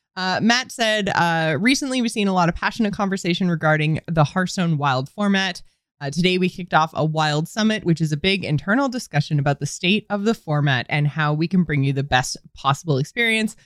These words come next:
Wild has a lot of moving parts. It's unlikely adjustments will happen this week, but we're committed to building a great plan for Wild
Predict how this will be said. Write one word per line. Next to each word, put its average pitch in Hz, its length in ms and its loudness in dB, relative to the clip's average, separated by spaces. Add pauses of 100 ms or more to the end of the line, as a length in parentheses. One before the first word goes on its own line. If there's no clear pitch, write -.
(240)
Wild 190 280 -2
has 175 160 2
a 165 40 -2
lot 151 180 0
of 147 160 -2
moving 156 320 0
parts. 214 340 0
It's 143 160 -6
unlikely 170 520 0
adjustments 143 420 0
will 143 80 2
happen 139 240 0
this 143 160 0
week, 170 200 4
but 139 80 -10
we're 147 120 0
committed 233 420 0
to 277 80 -8
building 180 360 0
a 160 60 2
great 156 240 -2
plan 160 280 0
for - 120 -6
Wild 135 360 0